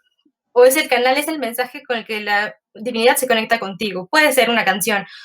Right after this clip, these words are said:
puede ser un tarot, puede ser un libro, el mensaje de alguien, ¿no? Que leíste una frase y te cambió la vida y supiste cómo era tu camino.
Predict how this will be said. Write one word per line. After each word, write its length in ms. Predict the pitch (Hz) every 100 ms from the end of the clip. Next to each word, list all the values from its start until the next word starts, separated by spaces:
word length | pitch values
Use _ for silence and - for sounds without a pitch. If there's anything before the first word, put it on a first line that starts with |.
| - _
puede 160 | 302 269
ser 180 | 254 226
un 140 | 226
tarot, 440 | 196 226 247 247
puede 180 | 233 214
ser 120 | 220
un 160 | 202 208
libro, 560 | 269 311 302 254 226 214
el 80 |
mensaje 380 | 220 220 - 262
de 120 | 208
alguien, 500 | 214 240 262 226 202 196
¿no? 220 | 202 262
Que 80 | 233
leíste 280 | 226 233 269
una 140 | 208
frase 200 | 220 254
y 40 |
te 100 | 233
cambió 280 | - 202 214
la 180 | 233 220
vida 240 | 220 226
y 100 | 226
supiste 480 | 214 180 214 190 247
cómo 220 | 240 196 220
era 220 | 233 226
tu 80 | 185
camino. 460 | 196 220 226 277